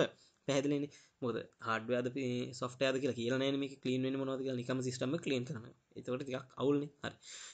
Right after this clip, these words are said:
එතකොට මෙතන මේගොල්ලෝ අරන් තියෙන උදාහරණ මොකද? ක්ලීන් ඉන් ද සිස්ටම් කියන එක මොකද? අර දූවිලි ඒවා මේවා අයින් කරනවා කියන එක. එතකොට අපි මොකක්ද කරන්න ඕනේ? සාමාන්‍ය මාස කිහිපයකට සැරයක්, අවුරුද්දක-, අවුරුද්දකට සැරයක්වත් මොකක් කරන්න ඕනේද? ඔය මැෂින් එක තුළ දූවිලි ගිහිල්ලා බැඳිලා තියෙනවා.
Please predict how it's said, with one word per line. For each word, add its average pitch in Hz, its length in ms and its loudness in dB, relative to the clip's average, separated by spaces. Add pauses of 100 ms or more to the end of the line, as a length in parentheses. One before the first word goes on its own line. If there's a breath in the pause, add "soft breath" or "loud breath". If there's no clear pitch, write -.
එතකොට 170 360 -2
මෙතන 190 300 0
මේගොල්ලෝ 175 320 6
අරන් 165 180 4
තියෙන 196 160 0
උදාහරණ 175 400 0
මොකද? 196 300 -2
ක්ලීන් 185 260 4
ඉන් 185 140 4
ද 214 100 4
සිස්ටම් 180 300 2
කියන 175 180 4
එක 185 60 0
මොකද? 190 160 4
අර 185 100 2
දූවිලි 147 380 6
ඒවා 139 200 6
මේවා 190 180 4
අයින් 165 140 6
කරනවා 165 280 2
කියන 135 160 2
එක. 123 80 0
එතකොට 156 200 2
අපි 156 100 0
මොකක්ද 143 240 -2
කරන්න 139 320 0
ඕනේ? 139 200 -2 (320 loud breath)
සාමාන්‍ය 139 540 4
මාස 131 300 2
කිහිපයකට 127 420 -4
සැරයක්, 127 240 0
අවුරුද්දක-, 127 540 2
අවුරුද්දකට 127 500 4
සැරයක්වත් 131 460 0
මොකක් 127 160 -2
කරන්න 120 260 -2
ඕනේද? 170 260 2
ඔය 139 140 4
මැෂින් 135 300 0
එක 135 80 -4
තුළ 147 180 0
දූවිලි 127 280 4
ගිහිල්ලා 143 220 0
බැඳිලා 123 300 2
තියෙනවා. 139 400 2